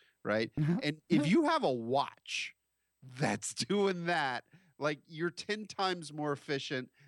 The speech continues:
Speaker 1: to getting meaningless notifications. You're gonna lose your mind.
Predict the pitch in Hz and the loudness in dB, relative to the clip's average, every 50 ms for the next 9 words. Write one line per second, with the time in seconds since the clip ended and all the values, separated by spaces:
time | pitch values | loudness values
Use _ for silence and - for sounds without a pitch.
0 | _ _ - 139 123 135 147 135 135 139 139 131 131 135 147 151 160 156 165 170 | _ _ -8 -4 -2 0 0 0 0 -2 -2 -4 -4 0 0 0 2 2 0 0
1 | 160 156 147 139 131 - - 143 139 127 123 117 113 - - 98 - 117 120 117 | 2 2 2 2 0 -2 -4 0 0 2 2 2 -2 -4 -6 -4 0 2 2 2
2 | 113 110 104 104 98 90 82 87 90 - - _ - - - - 160 120 _ - | 2 0 -2 -2 -4 -4 -6 -8 -10 -12 -14 _ -16 -20 -20 -20 -20 -16 _ -2
3 | 127 135 147 160 170 156 175 175 160 160 156 143 143 139 135 135 131 120 110 113 | 2 4 4 4 4 4 4 4 4 4 4 4 4 4 4 2 2 0 0 0
4 | 107 104 104 92 87 85 - - - - | 0 0 0 0 0 -2 -4 -8 -14 -20